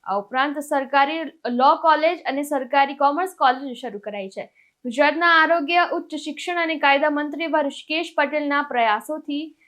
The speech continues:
ઉત્તર ગુજરાતના વિદ્યાર્થીઓ માટે શિક્ષણના નવા દ્વાર ખુલ્યા છે. ત્યારે વિસનગરની ઐતિહાસિક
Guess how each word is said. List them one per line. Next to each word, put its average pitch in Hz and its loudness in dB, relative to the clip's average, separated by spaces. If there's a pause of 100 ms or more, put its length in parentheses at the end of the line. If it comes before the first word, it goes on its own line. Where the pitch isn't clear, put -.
(180)
ઉત્તર 359 0
ગુજરાતના 359 4
વિદ્યાર્થીઓ 302 0
માટે 320 0
શિક્ષણના 294 -6
નવા 247 0 (200)
દ્વાર 302 4
ખુલ્યા 196 -8
છે. 185 -12
ત્યારે - -2
વિસનગરની 359 2
ઐતિહાસિક 320 0